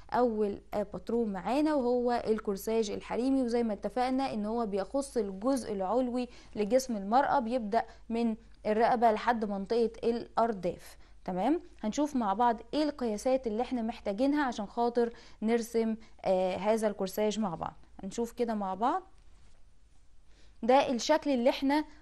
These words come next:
هنوصل له في الاخر، ده الشكل الطبيعي والنهائي للكورساج مع التلوين وكتابة البيانات هيكون بالطريقة دي. طيب، المقاسات المطلوبة عندنا هي ايه؟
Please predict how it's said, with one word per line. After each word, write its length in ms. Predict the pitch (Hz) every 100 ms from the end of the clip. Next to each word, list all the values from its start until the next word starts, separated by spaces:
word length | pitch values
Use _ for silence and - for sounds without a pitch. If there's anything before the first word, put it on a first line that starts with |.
| -
هنوصل 500 | 226 240 262 269 262
له 240 | 254 247 -
في 120 | 202
الاخر، 520 | 196 220 277 339 392 - - -
ده 260 | 214 233 214
الشكل 400 | 196 254 262 233
الطبيعي 680 | 208 - 190 226 285 302
والنهائي 600 | 311 226 190 190 247 262
للكورساج 640 | 233 214 196 196 254 269 240
مع 340 | 240 240 254 - - -
التلوين 580 | 214 214 196 226 269 254
وكتابة 600 | 208 202 226 240 226 233 -
البيانات 640 | 220 190 180 196 277 302
هيكون 460 | 247 196 - 240 254
بالطريقة 640 | 214 226 202 214 214 214 208 -
دي. 180 | - - - - - - -
طيب، 240 | 202 190 - - -
المقاسات 500 | 240 254 240 240 330
المطلوبة 520 | 311 247 220 247 262 233
عندنا 400 | 190 202 247 247
هي 260 | 214 196
ايه؟ 240 | - 262